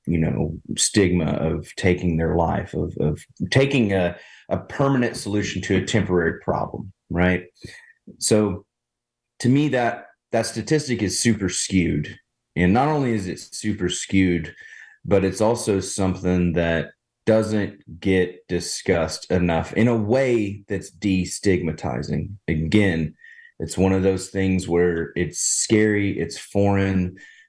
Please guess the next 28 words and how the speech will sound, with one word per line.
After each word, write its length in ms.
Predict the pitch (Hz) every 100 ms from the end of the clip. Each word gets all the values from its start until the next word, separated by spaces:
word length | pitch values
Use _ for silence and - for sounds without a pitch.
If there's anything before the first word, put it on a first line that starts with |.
| _
We 140 | 92 90
tend 260 | - 104
to 60 | 92
look 220 | 87 92
at 120 | 95
these 220 | 98 92 -
things 500 | 95 92 92 87 85
and 560 | 82 80 80 82 - - -
put 180 | 123 117
them 220 | 104 98
in 160 | 92 87
a, 200 | 82 -
a 80 | 78
box 440 | 76 92 90 -
of, 140 | 87 82
"Well, 220 | 80 85
there's 240 | 82 80
something 380 | 104 90 90 80
wrong 280 | 85 90 90
with 140 | 87
that 180 | 85 87
individual. 560 | 87 85 85 82 85 82
Let's 140 | -
put 200 | - 85
it 120 | 85
over 180 | 85 82
there." 280 | 82 82 82
But 200 | 85 78